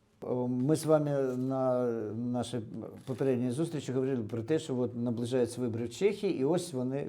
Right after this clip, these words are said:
відбулись. Дуже різні, так сказать, е, погляди на, от, про-, кажуть, що проросійський Бабіш, так, от, е, його партія виграла, і, е, одне кажуть, що, ну, більш проросійський, другі кажуть, ні, це буде не, не другий Орбан, це буде більш, е,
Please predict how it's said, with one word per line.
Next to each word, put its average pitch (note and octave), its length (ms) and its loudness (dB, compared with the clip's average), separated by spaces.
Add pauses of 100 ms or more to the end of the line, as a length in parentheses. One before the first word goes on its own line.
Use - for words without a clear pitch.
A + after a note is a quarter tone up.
відбулись. A2 540 -4 (520)
Дуже F3+ 380 8
різні, B2+ 680 6
так C#3+ 100 -4
сказать, E3 360 -2
е, D#2+ 320 0 (500)
погляди D#3+ 520 2
на, D3 340 2
от, C3 240 0
про-, C3 320 0 (140)
кажуть, C3 240 0
що A2+ 120 -2
проросійський E3 640 -2
Бабіш, D#3 440 0
так, F3 340 2
от, C#3+ 160 -4 (600)
е, C3 520 2
його C3+ 220 6
партія C3 380 2
виграла, A#2 520 4
і, A2+ 160 -2
е, C3+ 220 4 (100)
одне C#3 240 2
кажуть, C3 300 2
що, B2+ 160 -4 (280)
ну, A#2+ 200 -4
більш A#2 460 0
проросійський, D3 640 0
другі C#3 280 2
кажуть, C#3 320 0
ні, F#3 200 2
це E3+ 200 4
буде C3+ 300 4
не, B2 160 0
не C3+ 300 4
другий B2 360 6
Орбан, F3 380 6
це D#3 140 2
буде B2+ 320 4
більш, A#2 640 2
е, B2 220 4